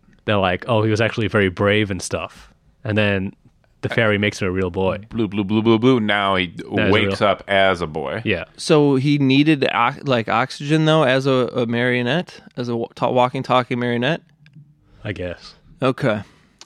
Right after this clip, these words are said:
Speaker 2: I really feel like the nose thing doesn't come into play that often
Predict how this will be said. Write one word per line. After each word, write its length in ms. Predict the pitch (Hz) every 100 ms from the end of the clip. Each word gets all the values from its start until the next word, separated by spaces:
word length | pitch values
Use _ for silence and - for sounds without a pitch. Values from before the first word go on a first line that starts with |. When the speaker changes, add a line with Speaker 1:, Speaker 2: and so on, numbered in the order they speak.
| - -
Speaker 2:
I 80 | -
really 220 | - 494
feel 140 | - 208
like 180 | 151 113
the 360 | 101 92 85
nose 680 | 80 90 104 127 139 139 120
thing 600 | - 107 95 87 78 76 - _
doesn't 360 | 101 120 147 147
come 240 | - 127
into 200 | 120 107
play 400 | - - 92 92
that 260 | 85 82 80
often 560 | 78 82 - 71 65